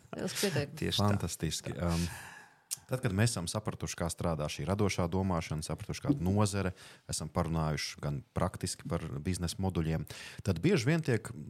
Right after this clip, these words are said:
Speaker 3: lietots arī termins, ko šodien Vita arī pieminēja, dizaina domāšana.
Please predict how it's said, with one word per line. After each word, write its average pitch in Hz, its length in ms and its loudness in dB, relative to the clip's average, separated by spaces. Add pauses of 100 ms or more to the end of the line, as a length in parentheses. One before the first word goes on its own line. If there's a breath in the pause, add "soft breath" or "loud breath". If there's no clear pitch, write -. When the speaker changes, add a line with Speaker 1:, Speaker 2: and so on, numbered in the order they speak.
(120)
Speaker 3:
lietots 110 540 0
arī 87 100 2
termins, 139 480 2
ko 90 80 0
šodien 85 400 0
Vita 98 240 -2
arī 78 80 0
pieminēja, 113 560 2 (240)
dizaina 104 480 2
domāšana. 87 640 -2